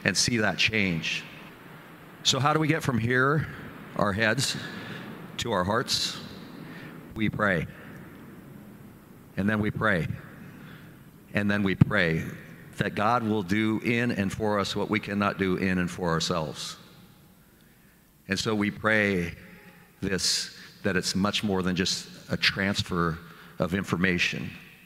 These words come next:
that we just talk about it and philosophize about it and theologize about it. Well, that doesn't really do a lot of good for the salvation of the world unless we're willing to put our lives on that and be changed,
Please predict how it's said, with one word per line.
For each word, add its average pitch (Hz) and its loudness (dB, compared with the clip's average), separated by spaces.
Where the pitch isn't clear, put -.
that 104 -4
we 101 2
just 101 0
talk - 0
about 92 4
it 87 0
and 87 -2
philosophize 92 0
about 90 2
it 90 2
and - -4
theologize 92 0
about 87 0
it. 90 0
Well, 120 0
that 123 0
doesn't 123 -2
really 113 2
do 107 -4
a - 2
lot 101 4
of 82 0
good 107 0
for - -2
the 87 2
salvation 92 0
of 87 0
the 82 0
world 92 0
unless 92 0
we're 90 2
willing 95 2
to 80 2
put 98 -2
our 87 4
lives 87 2
on 78 0
that 78 0
and 80 -2
be 82 0
changed, 80 -2